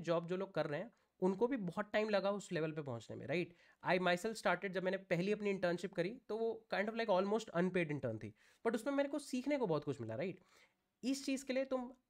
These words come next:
जैसा कि मैंने कहा, हैकाथॉन्स में जा सकते हो या फिर तुम इंटर्नशिप्स कर सकते हो, ओपन सोर्स डेवलपमेंट कर सकते हो। तुम्हें बहुत सारे यूट्यूबर्स की वीडियोज़ मिल जाएंगी जहाँ पे वो तुम्हें ओपन सोर्स डेवलपमेंट कैसे स्टार्ट करनी है,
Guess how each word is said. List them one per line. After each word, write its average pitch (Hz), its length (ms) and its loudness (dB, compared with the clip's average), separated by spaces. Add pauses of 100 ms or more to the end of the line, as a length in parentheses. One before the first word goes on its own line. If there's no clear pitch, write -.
(140)
जैसा 170 240 2
कि 202 100 -2
मैंने 190 180 4
कहा, 202 280 0
हैकाथॉन्स 160 440 -2
में 165 60 -2
जा 156 100 0
सकते 151 240 -10
हो 202 60 -4
या 214 100 0
फिर 262 200 -2 (300)
तुम 254 220 -6
इंटर्नशिप्स 196 540 2
कर 180 120 0
सकते 160 260 -8
हो, 170 160 -10
ओपन 220 260 4
सोर्स 247 220 0
डेवलपमेंट 185 400 0
कर 175 80 -2
सकते 165 220 -4
हो। - 20 -12
तुम्हें 185 300 -6
बहुत 180 300 -4
सारे 180 220 0
यूट्यूबर्स 170 500 -2
की 175 80 -4
वीडियोज़ 151 260 0
मिल 147 140 0
जाएंगी 143 280 -4
जहाँ 143 240 -6
पे 151 60 -6
वो 147 100 -4
तुम्हें 147 240 -8 (320)
ओपन 202 260 4
सोर्स 208 200 2
डेवलपमेंट 175 420 2
कैसे 160 220 -2
स्टार्ट 151 340 -2
करनी 160 300 -2
है, 156 200 -6